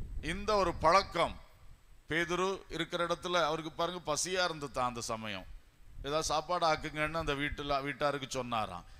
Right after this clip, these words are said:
சாப்பாடு ஆக்கி கொண்டிருக்கிற நேரத்துல இவர் ம-, மேல் வீட்டுல ஏறி என்ன பண்றாரு? ஜெபம் பண்றாரு. அப்பதான் அவருக்கு ஒரு பெரிய தரிசனமே கிடைக்குது. புறஜாதிகள் மத்தியில் ஊழியம் செய்வதற்கு ஆவியானவர் இவரை ஏவுகிற ஒரு தரிசனம்.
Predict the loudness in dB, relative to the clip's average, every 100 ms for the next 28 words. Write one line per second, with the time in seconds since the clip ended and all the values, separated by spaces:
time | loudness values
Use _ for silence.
0 | -8 0 0 2 4 6 6 4 -2 -6
1 | -2 -2 0 0 2 2 2 0 0 2
2 | 2 2 -2 -4 -6 -4 0 0 0 -4
3 | 0 2 2 0 -2 -4 -4 -2 -2 -4
4 | -10 -14 -18 -18 -10 0 2 2 0 0
5 | -2 -2 -4 -14 -4 -2 0 2 4 4
6 | 2 -2 -4 -2 -2 0 2 2 2 -2
7 | 0 0 0 -2 -2 -4 -6 -2 -2 0
8 | 2 2 2 0 0 -2 -2 -2 0 0
9 | 0 0 -2 -2 -4 -2 0 0 -2 -18
10 | 2 6 6 8 6 6 4 2 0 0
11 | 0 2 0 2 0 2 0 0 -2 0
12 | 0 -2 -4 -10